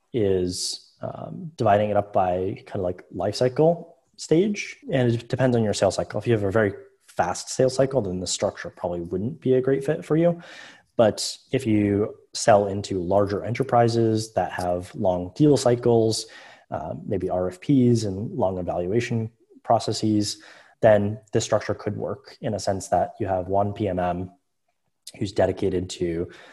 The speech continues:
the initial part of that evaluation and another P M M possibly dedicated to kind of the, the closing part of that. They're experts across the broader platform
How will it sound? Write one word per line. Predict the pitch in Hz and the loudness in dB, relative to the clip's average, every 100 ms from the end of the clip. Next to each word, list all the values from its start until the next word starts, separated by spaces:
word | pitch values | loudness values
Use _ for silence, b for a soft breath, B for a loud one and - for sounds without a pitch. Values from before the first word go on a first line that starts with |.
| B _ | B _
the | 98 | -4
initial | 95 98 107 95 | -2 -2 -2 -2
part | - 95 | -2 -4
of | 107 95 | -4 -2
that | 85 | -2
evaluation | 85 82 85 98 135 165 156 156 B B B | -2 -4 -4 0 0 2 0 0 B B B
and | 123 101 | -4 -2
another | 95 98 92 | 0 0 0
P | - | -2
M | 87 | -4
M | 87 90 - - | -4 -6 -10 -8
possibly | 87 - 87 | -8 -6 -6
dedicated | 82 82 90 87 101 113 | -6 -6 -8 -6 -6 -10
to | - 98 120 123 | -8 -4 -4 -4
kind | - | -8
of | 82 | -8
the, | 87 - | -8 -8
the | 107 | -8
closing | - 92 85 - 104 120 - | -4 -2 -4 -4 -6 -8 -8
part | - - | -6 -6
of | - | -6
that. | - - - - | -8 -10 -14 -4
They're | 107 | -2
experts | 101 - - 92 | -2 -4 -4 -6
across | - - 104 104 - - _ | -6 0 2 2 -4 -14 _
the | 110 92 | -8 -6
broader | - 92 87 | 0 0 0
platform | - 139 135 127 123 127 123 | 0 0 2 4 4 2 -2